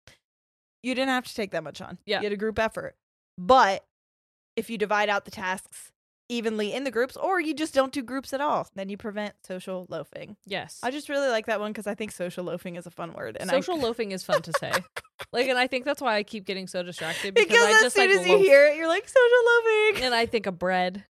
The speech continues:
Speaker 1: Yes. Oh, I knew it.
Speaker 2: And I like
Speaker 1: I was
Speaker 2: that.
Speaker 1: thinking of a cat loaf. Have you ever seen when cats
Speaker 2: Yes.
Speaker 1: look like bread?
Speaker 2: Yes.
Speaker 1: I fucking love when my cat loafs are,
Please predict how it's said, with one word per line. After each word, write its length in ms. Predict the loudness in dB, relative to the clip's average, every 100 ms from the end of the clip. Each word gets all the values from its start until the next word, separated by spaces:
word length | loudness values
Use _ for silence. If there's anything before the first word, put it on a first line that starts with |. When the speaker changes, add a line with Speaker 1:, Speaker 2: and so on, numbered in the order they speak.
| -2
Speaker 1:
Yes. 260 | -2 -2 -14 -2
Oh, 100 | 0
I 120 | 0
knew 140 | -2
it. 120 | -6 -8
Speaker 2:
And 100 | -8
I 80 | -4
like 240 | -4 -2
Speaker 1:
I 80 | -2
was 100 | 0
Speaker 2:
that. 40 | -2
Speaker 1:
thinking 280 | -6 -10 -10
of 80 |
a 60 | -12
cat 360 | -10 -8 -8 -10 _ -8
loaf. 280 | -4 -4 -6 -20 _ _ _
Have 60 | -8
you 60 | -6
ever 40 |
seen 260 | -6 -10 -10
when 100 | -10
cats 340 | -8 -8 -8 _ _ _
Speaker 2:
Yes. 180 | -8 -6
Speaker 1:
look 140 | -4
like 180 | -6 -4
bread? 260 | -4 -6 -8 _ _
Speaker 2:
Yes. 180 | -12 -8
Speaker 1:
I 60 | -8
fucking 320 | -6 -6 -6
love 160 | -8 -6
when 100 | -8
my 120 | -10
cat 260 | -10 -10 -8
loafs 260 | -10 -10
are, 100 | -16